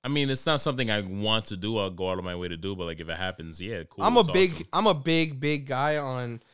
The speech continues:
Speaker 2: like, people are like, you know, they break up with their girlfriend and they're like, "No, fuck him, fuck her."
Speaker 1: Nah,
Speaker 2: I'm a
Speaker 1: I don't
Speaker 2: big
Speaker 1: like that.
Speaker 2: guy
Speaker 1: I don't
Speaker 2: on,
Speaker 1: like
Speaker 2: like,
Speaker 1: that. I don't like
Speaker 2: "I
Speaker 1: that.
Speaker 2: loved her for a reason.
Speaker 1: I don't,
Speaker 2: You
Speaker 1: yeah,
Speaker 2: know, that was
Speaker 1: exactly.
Speaker 2: my
Speaker 1: I don't
Speaker 2: girlfriend
Speaker 1: like
Speaker 2: for a
Speaker 1: that.
Speaker 2: reason."
Speaker 1: I don't like that.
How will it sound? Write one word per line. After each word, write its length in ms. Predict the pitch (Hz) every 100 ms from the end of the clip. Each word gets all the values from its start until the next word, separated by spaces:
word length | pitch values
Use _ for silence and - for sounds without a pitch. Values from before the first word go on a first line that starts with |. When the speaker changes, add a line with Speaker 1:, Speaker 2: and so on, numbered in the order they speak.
| _ _
Speaker 2:
like, 140 | 127 -
people 220 | 175 175
are 80 | 156
like, 260 | 143 117
you 80 | 147
know, 160 | 156 156
they 120 | 135
break 220 | 139 139 139
up 40 |
with 100 | 131
their 100 | 120
girlfriend 380 | 123 127 143 131
and 80 | 117
they're 40 |
like, 120 | 117
"No, 180 | 131 131
fuck 320 | - - 143
him, 240 | - 143 135
fuck 260 | 143 131
her." 240 | 139 139 139 _ _ 117
Speaker 1:
Nah, 140 | 123
Speaker 2:
I'm 60 | 117
a 20 |
Speaker 1:
I 20 |
don't 80 | 127
Speaker 2:
big 60 | 123
Speaker 1:
like 120 | 120
that. 60 | 139
Speaker 2:
guy 160 | 143
Speaker 1:
I 200 | 147 139
don't 40 | 139
Speaker 2:
on, 80 | 127
Speaker 1:
like 100 | 127
Speaker 2:
like, 100 | 117
Speaker 1:
that. 180 | 85 -
I 40 | 95
don't 100 | 95
like 100 | 135
Speaker 2:
"I 100 | 143
Speaker 1:
that. 60 |
Speaker 2:
loved 220 | 151 143
her 160 | 156 139
for 180 | - 131
a 40 |
reason. 380 | 127 135 147 139
Speaker 1:
I 80 | 117
don't, 120 | 113 113
Speaker 2:
You 80 | 110
Speaker 1:
yeah, 60 |
Speaker 2:
know, 80 | 131
that 160 | 139 143
was 100 | 139
Speaker 1:
exactly. 60 |
Speaker 2:
my 60 | 135
Speaker 1:
I 40 |
don't 60 | 127
Speaker 2:
girlfriend 380 | 139 127 110 107
Speaker 1:
like 120 | 98
Speaker 2:
for 120 | 131
a 20 |
Speaker 1:
that. 80 | 120
Speaker 2:
reason." 400 | 135 131 139 135
Speaker 1:
I 100 | - 101
don't 100 | 92
like 160 | 85
that. 180 | - 78